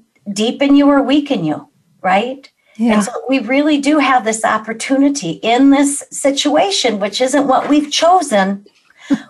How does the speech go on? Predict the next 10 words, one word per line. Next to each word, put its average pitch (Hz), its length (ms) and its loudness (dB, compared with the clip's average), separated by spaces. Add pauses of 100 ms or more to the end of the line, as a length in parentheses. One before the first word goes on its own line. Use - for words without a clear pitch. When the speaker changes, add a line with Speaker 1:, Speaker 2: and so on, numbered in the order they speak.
Speaker 1:
What 233 520 0
can 254 260 -2
we 240 140 0
find 196 760 -2 (220)
that 196 160 0
can 214 240 0
really 233 340 0
deepen 214 720 0
our 185 220 2
relationships? 208 1200 0